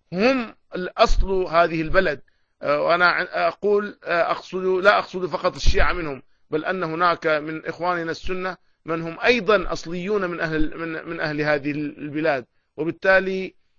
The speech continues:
آه، فنحن لا نتحدث عن أولئك، نحن نتحدث عن المرتزقة الذين، آه، يأتون لامتصاص الخيرات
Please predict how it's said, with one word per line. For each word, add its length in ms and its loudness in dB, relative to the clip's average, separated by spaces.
آه، 380 0
فنحن 460 -4
لا 240 4
نتحدث 560 -6
عن 300 -6
أولئك، 340 0
نحن 300 -6
نتحدث 460 0
عن 180 0
المرتزقة 880 4
الذين، 440 2
آه، 840 0
يأتون 580 8
لامتصاص 580 8
الخيرات 580 10